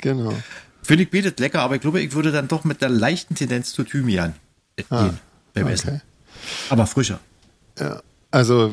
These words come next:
Speaker 1: ja, wie du schon sagtest, bei uns ist das, das, das hat jetzt nichts mit Anbauen zu tun, weil das wächst da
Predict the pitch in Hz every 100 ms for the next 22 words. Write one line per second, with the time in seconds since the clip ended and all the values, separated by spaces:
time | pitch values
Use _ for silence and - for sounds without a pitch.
0 | 98 117 107 104 113 113 117 104 113 -
1 | - 98 98 120 - 104 - 104 - 107
2 | 107 117 - 120 - 123 - 120 120 107
3 | 107 113 - 120 107 104 - 107 -